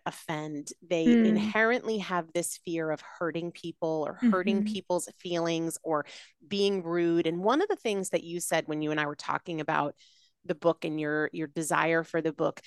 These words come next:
Speaker 1: you said doing things in a way that it creates more community than chaos.
Speaker 2: Yes.
Speaker 1: And even when you choose to be direct and you choose to confront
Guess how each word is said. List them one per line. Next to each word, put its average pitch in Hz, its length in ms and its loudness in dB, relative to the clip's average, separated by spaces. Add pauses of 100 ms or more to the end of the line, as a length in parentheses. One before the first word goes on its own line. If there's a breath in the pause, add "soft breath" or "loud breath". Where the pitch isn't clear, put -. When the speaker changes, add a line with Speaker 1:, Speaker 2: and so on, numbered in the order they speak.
(260 loud breath)
Speaker 1:
you 190 140 -2
said 180 280 -2
doing 247 360 0
things 208 340 -2
in 190 100 0
a 180 60 0
way 160 300 4
that 156 120 0
it - 140 -6
creates - 500 -6
more 165 140 -4
community 156 540 -6
than 143 180 -6
chaos. - 640 -6 (240 loud breath)
Speaker 2:
Yes. 190 280 2
Speaker 1:
And - 80 -8
even 277 580 4
when 165 560 4 (320 soft breath)
you 214 440 -2
choose 208 520 -4
to - 160 -6
be 175 160 -6
direct 151 680 2
and 180 160 2
you 180 140 -4
choose 196 440 -4
to 185 120 -8
confront 165 800 -4